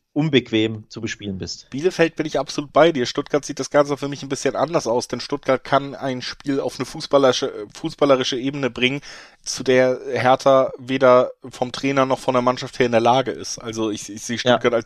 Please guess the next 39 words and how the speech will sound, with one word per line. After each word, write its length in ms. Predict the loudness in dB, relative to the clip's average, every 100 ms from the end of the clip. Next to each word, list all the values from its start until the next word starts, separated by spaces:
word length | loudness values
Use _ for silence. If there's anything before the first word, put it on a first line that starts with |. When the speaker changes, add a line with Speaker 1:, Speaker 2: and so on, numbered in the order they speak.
| 2
Speaker 2:
deutlich 320 | 2 2 -2
schwereren 460 | -2 0 0 -2 -2
Gegner. 320 | -4 -4 -2
Du 80 | -2
hast 140 | -2
das 100 | -2
ja 80 | 0
auch 140 | 0
gegen 180 | -2 -6
Union 400 | -4 0 2 2
gesehen, 380 | 0 2 2 0 -6 -18 -20 _
die 60 | 2
jetzt 200 | 2 4
auch 280 | 2 2 0
nicht 180 | -4 -4
dafür 160 | -4
bekannt 400 | -8 -4 -4 -2
sind, 300 | -2 -2 2
dass 160 | 0 0
sie 100 | -4
den 300 | -2 -4 2
Guardiola-Fußball 800 | 2 4 4 4 2 -2 0 2
der 120 | 2
Liga 260 | 0 0 -2
pflegen. 300 | -2 -6 -4
Trotzdem 340 | -4 -2 0
haben 160 | 0 -2
sie 100 | -4
die 160 | -6 0
auseinandergespielt 1200 | 0 2 0 2 2 2 0 -4 -8 -8 -6
und, 240 | -8 -10 -2
äh, 160 | -2 -2 -10 -20 -14 -4
im 200 | -4 0
Derby, 400 | 6 6 6 0
im 140 | -6 -6
eigenen 300 | -6 -8 0
Stadion 360 | 2 2 0
quasi 300 | -2 -4 -4
gedemütigt. 640 | -10 -8 -6 -6 -6 -8